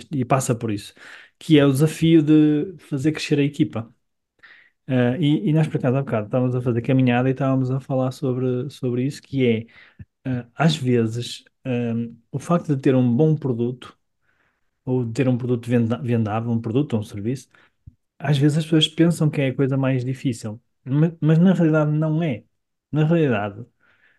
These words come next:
há muita gente que tem bons produtos e bons serviços, ou pelo menos que tem produtos que vendem, podem não ser bons, mas tem produtos que vendem, que as pessoas querem comprar e que, que vendem. Ah, mas depois há, há muito pouca gente boa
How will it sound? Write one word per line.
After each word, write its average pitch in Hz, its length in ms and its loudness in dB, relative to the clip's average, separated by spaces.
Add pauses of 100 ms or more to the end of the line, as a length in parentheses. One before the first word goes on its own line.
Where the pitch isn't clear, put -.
(280)
há 135 140 0
muita 185 300 6
gente 127 240 2
que - 60 -18
tem 131 180 2
bons 131 240 0
produtos 120 420 -6
e 123 40 -4
bons 117 260 0
serviços, 117 280 -6
ou 127 60 -2
pelo 143 140 -2
menos 156 220 0
que - 160 -20
tem 135 300 0
produtos 131 560 -4 (120)
que 131 200 -2
vendem, 120 500 2
podem 143 180 -2
não 156 100 2
ser 165 160 2
bons, 117 260 0
mas 107 220 -8
tem 139 180 -8
produtos 285 280 -4
que 160 60 2
vendem, 160 280 4
que 123 60 -4
as 127 60 -2
pessoas 131 200 -2
querem 131 220 0
comprar 117 500 -2
e 117 200 -8
que, 123 220 -8
que 120 100 -10
vendem. 117 380 -2 (840)
Ah, 143 520 0
mas 165 240 0
depois 135 320 0
há, 147 240 -6
há 151 220 -4
muito 175 300 0
pouca 156 300 0
gente 127 640 -2 (260)
boa 151 760 4